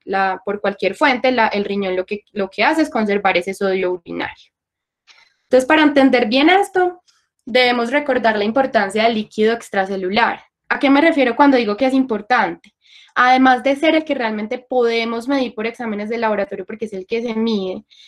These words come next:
generalmente el desbalance de sodio se presenta por anormalidades en este líquido extracelular,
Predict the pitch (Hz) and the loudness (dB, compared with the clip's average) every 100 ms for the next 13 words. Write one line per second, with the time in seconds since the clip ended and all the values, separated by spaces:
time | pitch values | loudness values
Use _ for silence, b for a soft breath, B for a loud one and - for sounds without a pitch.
0 | b - 262 262 247 247 247 269 277 277 | b 2 4 4 2 0 0 0 2 0
1 | 254 208 226 214 196 220 247 247 247 247 | 0 0 2 0 -2 -4 -4 -2 -2 0
2 | 277 285 285 226 214 202 196 _ 233 220 | 0 -2 -4 -4 -4 -6 -8 _ 0 0
3 | 220 202 196 190 180 190 214 190 196 202 | 0 0 0 0 -4 -4 -6 -6 -6 -6
4 | 202 214 208 - 185 185 185 254 220 | -2 -4 -4 -6 -6 -4 0 0 0